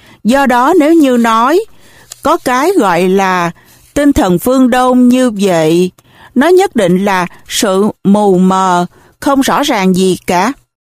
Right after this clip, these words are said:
Người ngoại đạo khó mà nhìn thấu toàn bộ sự vật. Thiền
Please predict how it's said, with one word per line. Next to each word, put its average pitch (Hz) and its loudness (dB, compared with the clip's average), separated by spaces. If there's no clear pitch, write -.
Người 226 0
ngoại 180 0
đạo 175 -2
khó 320 -2
mà 392 0
nhìn 196 2
thấu 262 0
toàn 196 0
bộ 180 0
sự 180 -2
vật. 185 -2
Thiền 220 0